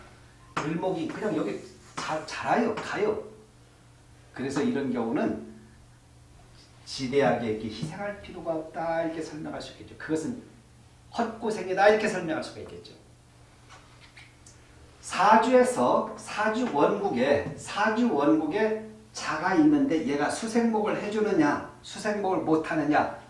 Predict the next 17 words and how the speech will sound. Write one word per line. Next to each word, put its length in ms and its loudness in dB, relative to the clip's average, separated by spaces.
굉장히 640 2
중요하다. 460 -4
또 300 2
위치에 520 -2
따라서 280 -4
굉장히 560 0
중요합니다. 420 -10
같은 460 4
자라도 580 4
여기에 360 4
있는 260 2
자하고 360 -2
여기에 260 4
있는 160 2
자하고 220 -4
전혀 680 -4
다릅니다. 540 -4